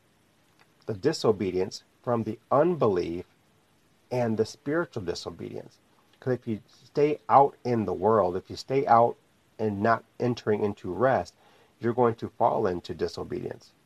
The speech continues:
because of temptation. You're going to being the pattern of disobedience, and the pattern is disobedience,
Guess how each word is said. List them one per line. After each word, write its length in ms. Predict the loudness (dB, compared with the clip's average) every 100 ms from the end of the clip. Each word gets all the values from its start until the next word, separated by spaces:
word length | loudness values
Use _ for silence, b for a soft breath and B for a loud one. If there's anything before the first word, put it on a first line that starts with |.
| _ _ _ _ _ _ -20 -12
because 240 | -10 -8
of 80 | -10
temptation. 580 | -10 -6 -4 -4 -8 -18 _ _ _ _ _ _ _ _ b b b _
You're 120 | -2
going 240 | 2 2 2
to 300 | -2 -4 -6 _ _ _ _ _ _ _ _ _ _ -6
being 160 | -4 -4
the 80 | -6
pattern 540 | -8 2 4 6 2
of 100 | -2
disobedience, 720 | -6 -10 -12 -12 -12 -12 -14 -12
and 120 | -10
the 60 | -10
pattern 560 | -12 0 2 2 2
is 80 | -2
disobedience, 800 | -4 -4 -6 -4 -2 -4 -6